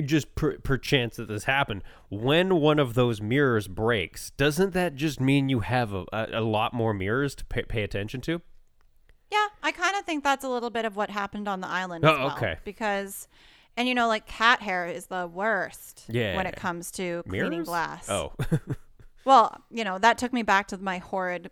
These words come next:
Speaker 2: house cleaning days, and little fluffs of hair are hard to get off of mirror surfaces. So I don't think anyone's trying that hard to keep it clean. Like, the cats are the only inhabitants,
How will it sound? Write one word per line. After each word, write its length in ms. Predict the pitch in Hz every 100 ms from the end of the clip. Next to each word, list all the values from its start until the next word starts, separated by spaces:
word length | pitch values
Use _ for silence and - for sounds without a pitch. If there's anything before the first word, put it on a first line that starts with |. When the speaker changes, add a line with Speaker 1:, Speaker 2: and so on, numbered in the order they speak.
| _ _ -
Speaker 2:
house 320 | 180 196 196
cleaning 380 | - 190 165 165
days, 440 | 160 156 156 156 -
and 580 | 160 160 156 151 156 - _ _ _ 208
little 240 | 226 269
fluffs 460 | 269 277 277 - 233
of 80 |
hair 340 | 233 226 208 185
are 60 |
hard 280 | 196 202 180
to 40 | 190
get 180 | 180 170
off 260 | 165 -
of 140 | 165 -
mirror 300 | 185 170 170
surfaces. 580 | 180 160 180 - -
So 280 | - 202 175 - - - -
I 60 |
don't 180 | 254 285
think 140 | 339
anyone's 340 | 330 320 277 233
trying 300 | 233 202 196
that 160 | 180
hard 180 | 180 175
to 60 | -
keep 180 | - 180
it 140 | -
clean. 240 | 185 165
Like, 240 | 160 170 -
the 80 | 196
cats 340 | 220 208 -
are 60 | 214
the 120 | 202
only 200 | 190 190
inhabitants, 640 | 185 180 175 170 160 -